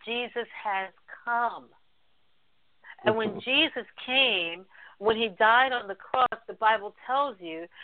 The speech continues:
Speaker 1: that the veil of the temple was ripped in two, signifying
Speaker 2: Mm-hmm.
Speaker 1: that it was no longer necessary for a man to have someone else to go before the throne of God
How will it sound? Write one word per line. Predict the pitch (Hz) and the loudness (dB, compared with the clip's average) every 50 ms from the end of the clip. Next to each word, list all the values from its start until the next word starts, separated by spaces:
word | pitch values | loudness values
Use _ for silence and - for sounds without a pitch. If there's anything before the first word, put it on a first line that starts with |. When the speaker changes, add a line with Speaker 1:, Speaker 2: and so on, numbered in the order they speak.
| - - _ - | -20 -8 _ 2
Speaker 1:
that | 220 214 - | 2 2 2
the | - 196 185 180 175 175 | -2 -6 -6 -6 -4 0
veil | 214 226 247 262 269 269 247 | 2 4 4 4 4 4 2
of | 214 202 - | 2 0 -2
the | 196 190 - _ - | -8 -10 -10 _ -10
temple | - 247 254 254 - - 185 170 170 175 170 - - - _ - | -8 -8 -8 -8 -8 -4 -2 -2 -2 -2 -4 -8 -16 -20 _ -2
was | 185 202 202 175 - - 170 | 2 2 2 2 -2 -8 -14
ripped | 165 170 226 269 - - _ _ _ _ - | -2 2 2 2 2 0 _ _ _ _ -8
in | 214 220 214 208 196 - - - | -8 -8 -8 -8 -12 -16 -10 -8
two, | 226 220 208 170 147 135 143 156 - _ _ _ - - - _ _ 320 - _ _ _ _ - - - - | -4 -4 -2 -4 -4 -6 -10 -16 -20 _ _ _ -20 -20 -20 _ _ -20 -20 _ _ _ _ -20 -20 -4 -2
signifying | 294 294 - - 262 - - - 214 208 202 202 202 196 | -2 0 2 0 0 0 2 4 4 6 6 4 2 2
Speaker 2:
Mm-hmm. | |
Speaker 1:
that | 214 202 196 | 0 2 2
it | 220 214 | 2 2
was | 214 214 185 | 2 -2 -4
no | 202 220 233 247 | -2 0 0 0
longer | 262 254 247 233 220 214 208 | 2 2 -2 -2 -2 -4 -6
necessary | 196 202 202 226 247 240 - 240 - - _ - 160 147 143 147 147 160 180 - _ - - - - _ _ - | -6 -4 -2 -2 -2 -2 -2 -8 -10 -10 _ -6 -4 -4 -4 -6 -10 -14 -18 -20 _ -20 -20 -20 -20 _ _ 2
for | 220 208 208 | 4 4 4
a | 202 196 | 4 2
man | 208 220 233 240 254 247 247 | 2 4 4 4 4 2 0
to | 226 | -4
have | 196 190 208 190 190 - _ - | 0 0 0 0 0 -4 _ 0
someone | 247 233 226 214 208 208 - 220 | 0 0 2 0 -4 -4 -2 0
else | 226 226 220 - _ - | 0 0 -2 -6 _ -14
to | 214 170 165 - | -14 -14 -8 -2
go | 214 220 226 226 | 2 4 4 4
before | 220 226 214 - - 202 190 | 2 -2 -6 -6 -4 -4 -4
the | 175 175 - _ | -6 -10 -12 _
throne | - 214 214 208 | -6 -6 -6 -6
of | 202 185 180 | -8 -8 -4
God | - 190 180 180 - | -2 0 0 0 -2